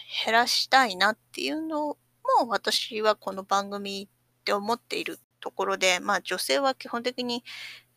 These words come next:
そういうこと言わないようにしてるし、めんどくさいのが嫌いだから、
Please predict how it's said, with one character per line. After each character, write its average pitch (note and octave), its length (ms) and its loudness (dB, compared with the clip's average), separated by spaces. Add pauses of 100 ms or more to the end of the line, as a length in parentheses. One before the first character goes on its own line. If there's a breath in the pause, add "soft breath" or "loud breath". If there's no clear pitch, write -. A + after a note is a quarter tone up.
(120)
そ - 180 -6
う - 20 -8
い - 20 -18
う - 40 -18
こ A#3 80 -8
と - 60 -12
言 E3 160 -8
わ G3+ 140 2
な A#3 160 0
い A#3 80 -2
よ A#3 100 -4
う G#3+ 40 -6
に - 100 -10
し - 140 0
て F#3 120 -6
る - 120 -6
し、 - 300 0
め G#3 160 4
ん - 20 -2
ど A#3+ 100 0
く - 80 -8
さ B3+ 160 6
い G#3+ 60 4
の F3 80 -8
が - 160 -12
嫌 G3 320 0
い F#3+ 40 -2
だ F#3+ 120 4
か - 160 -2
ら、 E3 320 -4